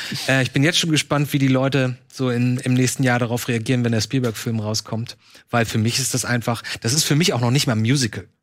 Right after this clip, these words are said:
Musical ist für mich so ein bisschen trashig. Trash-Appeal. Musicals haben für mich meistens Trash-Appeal.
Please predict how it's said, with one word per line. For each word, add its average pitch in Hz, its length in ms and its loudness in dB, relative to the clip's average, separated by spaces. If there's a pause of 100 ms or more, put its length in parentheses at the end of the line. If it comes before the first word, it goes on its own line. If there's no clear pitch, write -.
(520)
Musical 175 380 2
ist 135 120 2
für 143 100 2
mich 131 180 2
so 139 60 0
ein 120 80 2
bisschen - 220 -2
trashig. - 580 -4
Trash-Appeal. 120 640 0
Musicals 220 480 2
haben 151 180 2
für 143 100 0
mich 151 260 0
meistens 139 420 0
Trash-Appeal. 113 460 -4